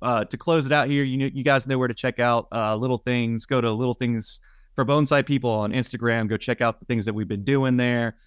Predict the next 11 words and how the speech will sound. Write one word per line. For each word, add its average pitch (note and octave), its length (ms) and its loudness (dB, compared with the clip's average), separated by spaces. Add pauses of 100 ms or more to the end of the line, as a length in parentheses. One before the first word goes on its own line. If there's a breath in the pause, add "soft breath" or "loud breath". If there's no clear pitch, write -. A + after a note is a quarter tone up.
(260)
Um, G2 600 0 (200)
we're A#2+ 140 -2
gonna A#2+ 140 2
be A#2 100 2
posting A2+ 560 0
videos B2+ 440 2
and A2 100 -2
pictures B2 320 -4
of G#2+ 80 -4
Yamadori A2 600 0
season. B2+ 600 0